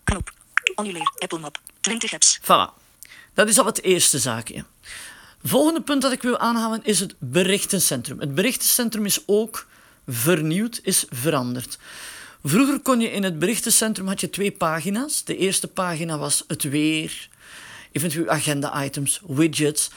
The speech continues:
Speaker 2: dingen die je toevoegde. Die stonden op pagina één. Op pagina twee had je uw stroken, uw meldingen, uw berichten. Bijvoorbeeld als je van Messenger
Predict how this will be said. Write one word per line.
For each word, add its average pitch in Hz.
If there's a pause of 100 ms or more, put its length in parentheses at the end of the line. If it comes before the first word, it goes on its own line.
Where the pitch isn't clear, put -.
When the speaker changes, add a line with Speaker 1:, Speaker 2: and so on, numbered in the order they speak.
(160)
Speaker 2:
dingen 160
die 160
je -
toevoegde. 156
Die 202
stonden 226
op -
pagina 156
één. 220
Op 277
pagina 180
twee 196
had 208
je 208
uw 185
stroken, 220
uw 185
meldingen, 196
uw 185
berichten. 180
Bijvoorbeeld 190
als 160
je 160
van 147
Messenger 175